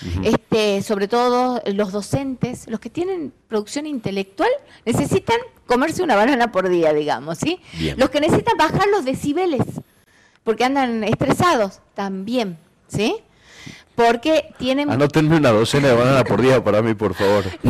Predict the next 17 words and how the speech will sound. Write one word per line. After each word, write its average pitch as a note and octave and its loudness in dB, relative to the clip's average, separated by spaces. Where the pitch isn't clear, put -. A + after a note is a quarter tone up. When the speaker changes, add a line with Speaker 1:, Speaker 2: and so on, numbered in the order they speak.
Speaker 2:
tienen C#4+ 2
com-, B3+ 0
vitaminas B3+ -2
del B3 -4
complejo C#4 -2
B, G4 0
que A#3 -12
son G#3+ -6
las C#4 -2
que G#3+ -4
van G3+ -6
a G#3 -2
relajar G3+ -2
las F#3+ -4
funciones F#3 -6
cerebrales, D#3 -8
¿sí? E4+ -4